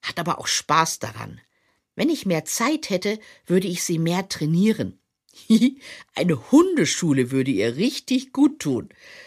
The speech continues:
Also gutes Hundematerial, ausbaufähig. Ich frage, ein zukünftiges Prachtexemplar? Angelika lacht. Ja, das kann ich mir durchaus vorstellen. Wenn ich mehr Zeit fürs Training mit ihr hätte,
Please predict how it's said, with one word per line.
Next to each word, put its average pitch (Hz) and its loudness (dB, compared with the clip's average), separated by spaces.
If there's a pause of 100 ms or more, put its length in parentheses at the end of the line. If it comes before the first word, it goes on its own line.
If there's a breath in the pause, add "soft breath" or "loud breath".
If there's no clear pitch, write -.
(120 loud breath)
Also 135 -2
gutes 170 0
Hundematerial, 147 2 (100)
ausbaufähig. 110 0 (640)
Ich 185 -2
frage, 143 2 (360 soft breath)
ein 143 0
zukünftiges 180 -2
Prachtexemplar? 247 -4 (720)
Angelika 185 2
lacht. - -2 (440 soft breath)
Ja, 120 2
das 320 -6
kann 285 0
ich 285 0
mir 254 2
durchaus 240 -2
vorstellen. 113 -2 (640 soft breath)
Wenn 233 4
ich 247 4
mehr 233 4
Zeit 202 0
fürs 170 -4
Training 254 2
mit 117 -2
ihr 117 -4
hätte, 104 -10